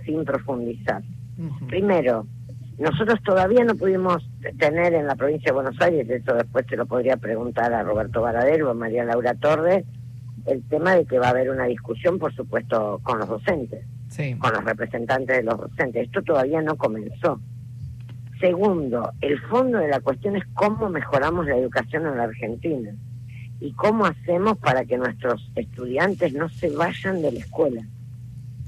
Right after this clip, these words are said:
Speaker 1: Venimos de una pandemia donde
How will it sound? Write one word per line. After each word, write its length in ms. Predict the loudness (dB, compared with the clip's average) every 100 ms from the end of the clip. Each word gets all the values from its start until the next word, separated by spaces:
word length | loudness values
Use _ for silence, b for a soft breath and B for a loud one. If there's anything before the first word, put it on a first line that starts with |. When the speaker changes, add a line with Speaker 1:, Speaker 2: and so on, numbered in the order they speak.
| -10 -6
Speaker 1:
Venimos 520 | -2 2 4 6 4
de 120 | 2
una 160 | 2 2
pandemia 540 | 2 0 2 4 4
donde 580 | 2 2 0 2 2 0